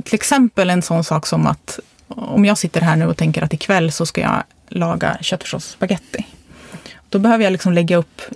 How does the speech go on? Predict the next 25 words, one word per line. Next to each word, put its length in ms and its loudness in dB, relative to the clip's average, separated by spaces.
i 120 2
mitt 200 0
huvud 220 4
eller 360 4
på 120 0
ett 80 0
papper 340 -2
eller 140 2
någonting 280 -2
en, 120 -2
en 140 2
plan 340 4
för 160 -2
hur 100 2
det 140 0
ska 140 -4
gå 80 -2
till. 280 -4
Alltså 180 -2
det, 140 2
det 160 0
kanske 240 0
kräver 400 2
att, 360 -2
att 240 -4